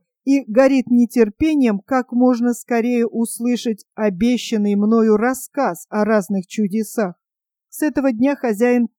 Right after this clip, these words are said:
с удвоенным усердием стал заниматься моим обучением. Он часто возил меня в гости. Всех соседей он просил общаться со мной вежливо, так как это приводит меня в хорошее расположение духа,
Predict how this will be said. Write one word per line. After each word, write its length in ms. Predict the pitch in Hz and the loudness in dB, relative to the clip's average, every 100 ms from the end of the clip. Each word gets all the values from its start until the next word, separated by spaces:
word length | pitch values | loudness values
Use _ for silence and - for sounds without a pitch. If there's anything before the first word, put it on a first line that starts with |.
| _ _ | _ _
с 140 | - | -2
удвоенным 580 | 254 226 247 247 240 233 | 0 4 4 6 6 4
усердием 600 | 233 - 311 277 208 180 | 2 0 -2 0 0 0
стал 280 | - 233 220 | -2 -2 -2
заниматься 600 | 202 226 233 285 - 220 | 2 2 4 2 -2 0
моим 300 | 208 220 226 | 2 2 0
обучением. 680 | 214 220 - 220 180 165 170 _ _ _ _ _ - | 0 -2 -2 -4 -4 -6 -14 _ _ _ _ _ -4
Он 180 | 320 | -2
часто 380 | 311 359 330 320 | 0 0 0 2
возил 360 | 294 269 294 294 | 2 2 2 2
меня 320 | 285 277 285 | 4 4 2
в 80 | 233 | 0
гости. 600 | 247 233 214 - 226 214 _ _ _ _ _ | 4 4 2 -4 -4 -4 _ _ _ _ _
Всех 260 | - 359 349 | -2 0 2
соседей 580 | 269 220 - 240 214 240 | 0 -2 0 -2 2 2
он 140 | 240 | 2
просил 400 | 247 247 262 262 | 0 -2 -2 -2
общаться 580 | 262 - 320 339 - 226 | -2 -2 -2 -2 0 -4
со 200 | - 220 | 0 0
мной 240 | 214 208 | 2 0
вежливо, 600 | 190 247 254 240 254 262 262 _ _ _ | 0 0 0 0 0 0 -4 _ _ _
так 180 | 277 269 | 0 2
как 200 | 262 277 | -2 -2
это 220 | 269 254 | -2 -2
приводит 540 | - 254 302 302 294 | 0 0 2 0 0
меня 260 | 262 240 233 | 2 2 2
в 60 | - | 0
хорошее 500 | 269 269 320 277 233 | 0 0 0 0 0
расположение 760 | 220 - 220 220 214 208 214 | -2 -2 -2 0 0 0 0
духа, 400 | 180 220 - 294 | 0 -2 0 -6